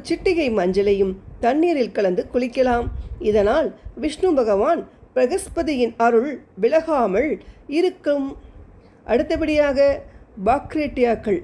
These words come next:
மாலையில் குளிக்கும் பொழுது தண்ணீரில் ஒரு சிட்டிகை உப்பு சேர்த்து குளிக்கலாம். கிருமி நாசினியாக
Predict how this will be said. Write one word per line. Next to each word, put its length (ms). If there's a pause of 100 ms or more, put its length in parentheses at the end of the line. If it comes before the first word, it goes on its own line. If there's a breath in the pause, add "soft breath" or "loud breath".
மாலையில் 680
குளிக்கும் 420
பொழுது 300
தண்ணீரில் 680
ஒரு 240
சிட்டிகை 460
உப்பு 400
சேர்த்து 460
குளிக்கலாம். 540 (760 loud breath)
கிருமி 340
நாசினியாக 720